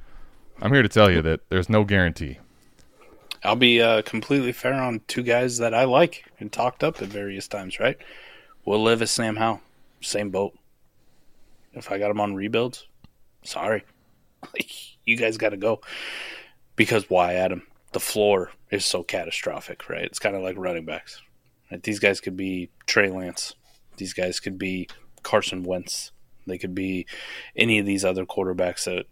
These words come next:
Speaker 2: we make fun of, right? Daniel Jones, right? Like, where Daniel Jones has now fallen to. Zach Wilson, right? The, the floor, we see it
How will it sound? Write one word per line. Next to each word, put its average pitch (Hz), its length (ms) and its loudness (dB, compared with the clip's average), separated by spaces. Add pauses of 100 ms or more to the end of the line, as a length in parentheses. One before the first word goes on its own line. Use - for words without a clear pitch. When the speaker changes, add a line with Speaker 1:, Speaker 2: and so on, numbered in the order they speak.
(100)
Speaker 2:
we 101 280 -2
make 98 340 -6
fun 95 320 -4
of, - 260 -10 (120)
right? 95 200 -2
Daniel 101 320 0
Jones, 98 640 -2 (420)
right? 98 280 -2
Like, 95 160 -6
where 95 180 -4
Daniel 98 340 -4
Jones 98 500 0
has 95 180 -4
now 98 180 -4
fallen 90 480 -2
to. 87 240 -8 (560)
Zach 98 400 4
Wilson, 98 500 0 (400)
right? 92 180 -6 (100)
The, 92 200 -2
the 104 160 -4
floor, 120 640 6 (540)
we 120 120 4
see 120 260 4
it 90 140 2